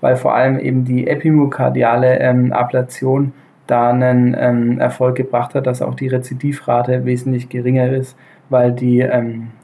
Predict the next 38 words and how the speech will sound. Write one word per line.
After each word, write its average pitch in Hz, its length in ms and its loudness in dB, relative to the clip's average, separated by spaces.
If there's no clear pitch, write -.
V 120 180 -2
Ts 127 300 -4
eben 127 280 -2
häufig 123 400 -6
epimyokardial 123 880 -2
entstehen. 117 560 -8
Bei 139 240 2
so 143 140 -4
einem 156 100 0
Erkrankungsbild, 156 800 0
was 135 360 0
ja 123 380 2
trotzdem 131 480 -2
recht, 123 440 -4
im 135 180 0
klinischen 139 340 2
Alltag 135 380 -2
recht 123 180 -4
selten 139 380 -2
ist, 147 300 -4
sei 123 240 0
da 120 200 2
vielleicht 123 320 0
gesagt, 123 440 -2
dass 123 180 -2
so - 160 -4
Ablationen 127 720 0
wirklich, 135 560 0
ähm, 123 500 0
durch 127 220 -2
den 123 140 -2
erfahrenen 123 540 0
Untersucher 127 600 -4
an 123 120 -12
Zentren 123 440 -10
gemacht 113 340 -12
werden - 220 -14
sollten. 117 460 -16